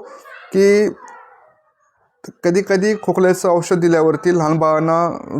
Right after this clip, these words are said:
झोप लागते, गुंगी येते, अ,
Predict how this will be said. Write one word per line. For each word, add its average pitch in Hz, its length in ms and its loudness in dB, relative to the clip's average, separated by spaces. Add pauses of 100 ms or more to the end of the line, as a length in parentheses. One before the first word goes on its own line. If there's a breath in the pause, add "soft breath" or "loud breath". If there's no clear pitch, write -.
झोप 175 220 -2
लागते, 156 460 0 (120)
गुंगी 165 680 2
येते, 160 420 2 (680 loud breath)
अ, - 100 -2